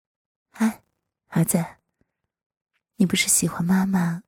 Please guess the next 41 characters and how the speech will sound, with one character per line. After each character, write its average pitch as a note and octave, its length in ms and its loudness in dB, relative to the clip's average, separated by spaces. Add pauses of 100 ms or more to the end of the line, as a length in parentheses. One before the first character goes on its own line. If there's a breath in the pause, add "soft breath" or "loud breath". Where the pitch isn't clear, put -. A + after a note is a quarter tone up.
(200)
穿 G3 180 2
黑 - 160 -2
丝 - 140 0
高 G#3 160 -2
跟 A#3 180 -2
吗？ A#3 300 0 (1200)
到 G3 140 0
时 - 160 -4
候 E3 180 -4
呀， D3+ 420 -8 (680)
妈 A3+ 120 2
妈 G#3 120 2
天 A#3+ 260 -2
天 D4 200 -8
穿 A3 200 -2
黑 - 200 -4
丝 - 160 0
给 - 140 -4
你 D3 120 -2
看， - 380 -6 (1300)
再 - 160 -2
配 - 200 -2
上 D#3+ 200 -2
你 E3+ 80 -2
喜 - 180 0
欢 - 140 -10
的 F3 120 -2
空 A3 240 -2
姐 E3 160 -2
制 F#3+ 200 -2
服、 F3 400 -10 (640)
教 E3+ 180 0
师 - 180 -2
制 F#3 200 -2
服， E3+ 320 -8 (680)
还 - 160 -2
有 C4 80 -2
护 - 240 -10
士 - 140 0
制 E3 160 0
服。 D#3 280 -4